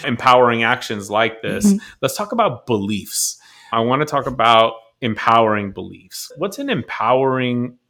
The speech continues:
Speaker 1: belief that you have? And I feel like this one obviously is one. So if you can give me another <laughs> one, uh, 'cause obviously you have a, a, an empowering belief around taking action
Speaker 2: Mm-hmm.
Speaker 1: and just giving it a shot. So
Speaker 2: Yeah.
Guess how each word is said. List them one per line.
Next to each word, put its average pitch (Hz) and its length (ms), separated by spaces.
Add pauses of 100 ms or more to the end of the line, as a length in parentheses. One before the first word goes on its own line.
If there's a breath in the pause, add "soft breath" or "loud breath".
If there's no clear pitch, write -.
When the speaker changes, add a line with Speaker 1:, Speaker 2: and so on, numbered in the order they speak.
(120)
Speaker 1:
belief 104 640
that 104 140
you 101 240
have? 95 440
And 101 140
I 101 60
feel 143 180
like 123 260
this 110 260
one 104 180
obviously 98 440
is 98 140
one. 95 320
So 104 320
if 104 160
you 143 100
can 131 200
give 123 100
me 117 80
another 107 340
<laughs> 117 80
one, - 300 (100)
uh, 135 640
'cause 135 180
obviously 180 300
you 175 100
have 165 160
a, 165 40
a, 139 520
an 127 120
empowering 139 440
belief 135 300
around 117 380
taking 127 320
action 110 520
Speaker 2:
Mm-hmm. 196 240
Speaker 1:
and 113 140
just 120 240
giving 127 240
it 120 100
a 113 60
shot. 110 580
So 113 300
Speaker 2:
Yeah. 175 240